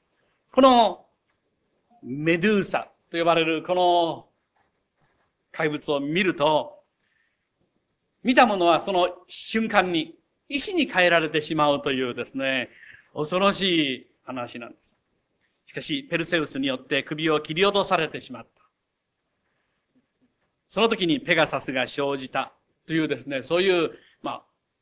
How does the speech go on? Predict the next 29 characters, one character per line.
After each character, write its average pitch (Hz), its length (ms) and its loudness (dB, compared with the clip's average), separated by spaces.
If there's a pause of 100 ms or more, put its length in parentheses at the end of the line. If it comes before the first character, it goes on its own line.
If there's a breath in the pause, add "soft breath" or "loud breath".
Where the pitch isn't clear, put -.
(180)
私 120 220 -14
の 117 80 -8
持 120 80 -10
っ 117 60 -20
て 113 100 -10
い - 20 -8
る 113 140 -12
辞 131 160 -16
典 143 240 -6
の 135 80 -8
中 131 240 -8
に 113 80 -12
は 110 80 -14
そ 143 140 -6
う - 20 -2
い 151 40 -2
う - 40 -6
ふ - 20 -6
う 143 40 -4
に 127 100 -8
説 127 200 -12
明 123 140 -6
が 117 60 -8
あ 113 40 -8
り 117 80 -12
ま 110 100 -16
し - 80 -20
た。 - 60 -20 (1600)
あ-、 - 80 -6